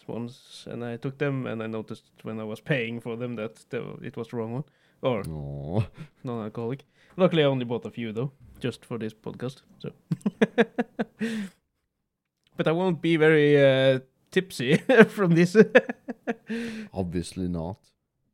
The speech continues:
Speaker 2: But hey, we, we, we've kinda, could you say we've kind of changed since, uh,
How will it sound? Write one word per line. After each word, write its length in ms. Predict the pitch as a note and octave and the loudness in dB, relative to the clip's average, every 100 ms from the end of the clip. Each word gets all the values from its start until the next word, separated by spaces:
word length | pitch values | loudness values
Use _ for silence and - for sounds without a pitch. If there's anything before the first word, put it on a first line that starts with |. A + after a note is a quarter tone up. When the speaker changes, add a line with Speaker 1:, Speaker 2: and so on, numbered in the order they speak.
| _ _ _ _ _ | _ _ _ _ _
Speaker 2:
But 120 | G2+ F#2+ | -4 0
hey, 300 | A2+ E2+ - _ | 0 -2 -8 _
we, 140 | - - | -10 -8
we, 240 | - C3 - | -2 0 0
we've 340 | C3+ D#3 C3 | 0 0 -2
kinda, 460 | - D3 C#3+ B2+ A2 _ _ _ _ _ _ _ | 0 2 6 4 2 _ _ _ _ _ _ _
could 160 | - D#3+ | -2 -2
you 60 | F#3 | -2
say 240 | - C3+ | 2 4
we've 260 | B2 A2+ F#2 - _ - | 6 4 0 -6 _ -4
kind 320 | A#2 G#2 G#2+ | 0 2 2
of 260 | G2+ - _ _ _ _ _ _ _ _ | 0 -2 _ _ _ _ _ _ _ _
changed 800 | - - G2+ G#2+ G#2+ G#2+ G#2+ - - | -8 -2 2 2 0 -4 -10 -14 -16
since, 800 | - - G#2+ G#2+ G#2 - - - - _ _ - | -10 0 2 2 -2 -8 -14 -18 -20 _ _ -10
uh, 600 | E2+ E2+ D#2+ D#2+ D#2 D#2+ | -6 -4 -4 -6 -8 -10